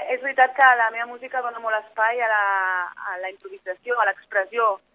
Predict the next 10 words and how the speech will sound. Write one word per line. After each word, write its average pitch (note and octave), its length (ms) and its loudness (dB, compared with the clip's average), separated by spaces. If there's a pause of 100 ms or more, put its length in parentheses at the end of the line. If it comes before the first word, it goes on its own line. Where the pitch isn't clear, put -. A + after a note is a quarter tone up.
(140)
personal, G#3+ 480 0
i G#3 60 -12
quan G3+ 160 -6
dic A3+ 120 -12
improvisació B3 720 -6 (420)
vull B3 160 -10
dir B3+ 120 -8
molt, C4 400 4
em, G#3+ 720 -2 (580)
em, G#3 500 -2